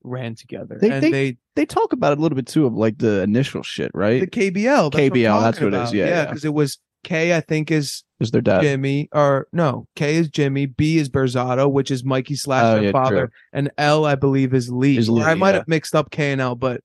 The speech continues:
Speaker 1: it was those three, and that's what he had engraved in all the cans
Speaker 2: Mm-hmm.
Speaker 1: that he hid all the money in.
Speaker 2: Yeah.
Speaker 1: So I think Lee might be involved with that three hundred dollar, three hundred thousand dollars that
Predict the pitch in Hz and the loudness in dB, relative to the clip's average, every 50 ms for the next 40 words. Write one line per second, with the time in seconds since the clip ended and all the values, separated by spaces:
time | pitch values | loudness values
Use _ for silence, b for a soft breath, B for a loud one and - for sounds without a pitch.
0 | _ _ _ _ _ - 156 160 151 156 139 127 139 156 151 143 - - - 156 | _ _ _ _ _ 0 0 2 2 0 0 0 2 2 2 2 0 -4 -4 -2
1 | 156 156 143 127 131 131 135 139 143 - - 147 147 147 143 139 139 151 139 135 | 0 0 0 0 -2 0 0 0 -2 -2 -4 -4 -4 -2 -2 -2 0 0 0 -2
2 | 131 135 - 151 135 135 123 120 123 143 139 139 139 131 123 135 131 135 135 135 | -2 -4 -6 -4 -4 -4 -6 -4 -2 -2 0 0 -2 -2 -2 -2 -2 0 -2 -2
3 | 131 120 - - 165 160 165 160 151 147 147 143 131 - 120 113 110 104 - - | -4 -6 -8 -6 -4 -2 0 0 0 -2 -4 -6 -8 -10 -10 -10 -10 -6 -2 0
4 | 147 143 135 151 151 147 143 143 135 135 135 139 151 165 170 160 147 131 139 120 | 0 0 2 2 2 2 4 2 2 0 0 2 4 4 4 4 2 2 2 2
5 | 95 73 - - - _ _ b b b b - - 175 147 170 208 254 269 - | 2 0 -2 -6 -12 _ _ b b b b -2 0 2 4 4 4 4 2 2
6 | - 202 180 170 151 156 151 151 165 185 180 170 160 147 143 151 156 151 143 - | 0 -2 -2 -2 -2 -2 0 2 2 2 2 0 0 0 2 2 2 0 0 -2
7 | 151 151 147 147 151 - 156 139 135 120 139 143 151 156 156 143 139 117 - 139 | -2 0 0 0 0 0 -2 -2 0 0 2 2 4 4 2 0 -2 -4 -4 -6
8 | 135 - - 156 147 143 147 143 139 131 120 127 131 139 143 147 147 147 147 143 | -6 -6 -6 -4 -2 0 0 0 -2 -2 -2 -2 0 2 2 2 2 0 -2 -4
9 | - - 151 147 147 147 147 127 - 139 143 135 139 139 135 135 135 139 139 143 | -4 -2 0 0 2 0 0 0 0 0 0 0 0 0 0 0 0 2 2 2
10 | 143 143 135 135 139 139 139 131 | 0 0 0 0 0 0 -2 -2